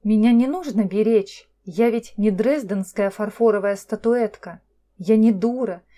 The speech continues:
не умственно неполноценная, я всё могу понять и простить. Но ведь когда люди смотрят на меня, они считают меня именно такой, верно? Ещё одна дура-блондинка,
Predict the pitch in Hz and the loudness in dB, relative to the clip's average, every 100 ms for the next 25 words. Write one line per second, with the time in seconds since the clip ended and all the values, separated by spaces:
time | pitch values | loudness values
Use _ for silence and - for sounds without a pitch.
0 | - - 214 254 349 - 220 196 185 180 | -10 2 4 4 0 -6 -6 -4 -4 -6
1 | 190 190 190 - 208 226 247 208 185 180 | -6 -8 -12 -6 -2 0 -2 -6 -8 -16
2 | _ _ 180 208 - 277 302 185 180 233 | _ _ -6 -6 -6 -6 -4 -4 -4 -4
3 | 185 185 226 285 - 196 196 202 - - | -4 -4 -4 -6 -12 -12 -6 -6 -8 -12
4 | 220 180 - _ _ _ _ - 202 208 | -10 -10 -12 _ _ _ _ -10 -4 -2
5 | 214 - 196 269 247 208 254 202 202 208 | -2 -2 0 0 -2 -2 -4 -6 -6 -2
6 | 220 262 220 208 196 190 190 220 233 - | -2 -2 -6 -4 -4 -4 -4 -4 -6 -10
7 | _ _ - 196 226 - 240 269 254 247 | _ _ -6 -2 -2 -2 -6 -4 -4 -2
8 | 220 214 240 233 220 233 226 - 269 320 | -2 0 0 0 -2 -2 -4 -4 -4 -4
9 | - _ _ 165 202 330 285 175 190 _ | -8 _ _ -4 0 0 0 -6 -8 _
10 | _ _ _ _ 190 175 202 359 370 208 | _ _ _ _ -10 -8 -6 -2 0 -2
11 | 165 220 269 196 240 226 180 190 180 156 | -2 -4 -2 -2 0 -2 -2 -6 -8 -8
12 | 175 208 - 190 | -8 -8 -8 -18